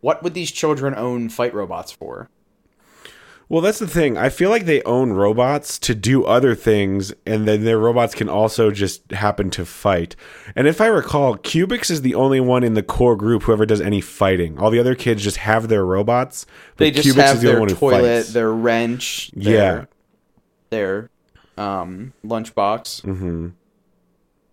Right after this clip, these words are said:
Speaker 1: All right, so we have children,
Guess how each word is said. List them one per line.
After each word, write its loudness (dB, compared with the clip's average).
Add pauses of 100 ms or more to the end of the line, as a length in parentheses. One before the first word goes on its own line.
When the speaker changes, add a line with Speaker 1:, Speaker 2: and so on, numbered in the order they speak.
(120)
Speaker 1:
All 4
right, 0
so 2
we -2
have 0
children, 0